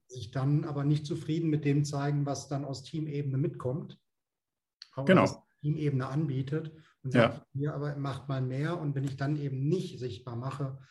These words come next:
Speaker 1: was denn so das Tagesgeschäft ist, dann habe ich eben auch weniger argumentative Grundlage.
Speaker 2: Das stimmt, aber deswegen habe ich eben versucht rauszuarbeiten, dass du auf der Teamebene dann zum Beispiel ja ein O hast,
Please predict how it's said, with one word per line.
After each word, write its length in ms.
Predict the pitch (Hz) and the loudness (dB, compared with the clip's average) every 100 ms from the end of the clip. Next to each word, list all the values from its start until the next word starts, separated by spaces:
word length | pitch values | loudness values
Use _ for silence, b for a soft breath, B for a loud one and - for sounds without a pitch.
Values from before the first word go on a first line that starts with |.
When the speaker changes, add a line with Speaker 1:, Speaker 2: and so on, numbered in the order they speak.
| b - | b -6
Speaker 1:
was 180 | 131 - | -6 -4
denn 140 | 123 | -6
so 80 | 123 | -6
das 200 | 120 104 | -8 -6
Tagesgeschäft 760 | 143 143 135 - 107 123 - | -2 -2 -2 -8 -4 -4 -4
ist, 240 | 175 160 - | -4 -4 -2
dann 120 | 110 | -2
habe 140 | 127 135 | 0 -2
ich 140 | - | -2
eben 220 | 131 135 | -6 -4
auch 320 | 139 135 - - _ - | -4 -6 -8 -18 _ -12
weniger 440 | 123 135 147 135 | -4 2 4 4
argumentative 800 | 139 135 135 131 143 143 147 135 | 2 0 0 -2 -4 -4 -2 -2
Grundlage. 720 | 131 143 147 113 101 101 104 101 - _ _ _ | -2 0 0 0 0 0 0 -4 -6 _ _ _
Speaker 2:
Das 160 | - 147 | 4 6
stimmt, 440 | - 170 170 - | 8 8 6 2
aber 140 | 151 143 | 6 8
deswegen 360 | 143 127 151 | 8 8 8
habe 140 | 151 143 | 8 6
ich 220 | 139 - | 4 4
eben 240 | 160 147 | 6 6
versucht 400 | 131 135 127 151 | 4 4 6 6
rauszuarbeiten, 640 | 113 139 143 156 139 143 131 | 8 8 8 6 8 8 8
dass 160 | 139 | 4
du 120 | - 143 | 6 8
auf 200 | 139 - | 8 10
der 300 | 127 110 - | 8 8 4
Teamebene 680 | - 185 151 123 127 120 | 4 6 8 10 10 10
dann 240 | 110 120 131 | 8 8 8
zum 220 | - 123 | 6 6
Beispiel 680 | 120 123 - - 127 127 - | 8 8 6 6 10 10 8
ja 240 | 127 131 | 6 6
ein 240 | 143 131 131 | 8 8 10
O 260 | 139 131 | 10 10
hast, 500 | 117 165 160 - - | 10 6 6 -4 -12